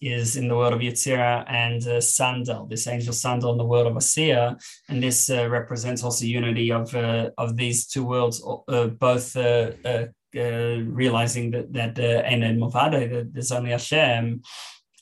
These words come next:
Now, we said that there's, uh, nine spheres going down, nine spheres going up, Hamshach and Allah. This also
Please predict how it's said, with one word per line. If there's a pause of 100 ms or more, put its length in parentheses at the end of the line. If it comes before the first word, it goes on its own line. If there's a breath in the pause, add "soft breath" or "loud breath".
(240)
Now,
we
said
that
there's,
uh,
nine
spheres
going
down,
nine
spheres
going
up,
Hamshach
and
Allah. (300 loud breath)
This
also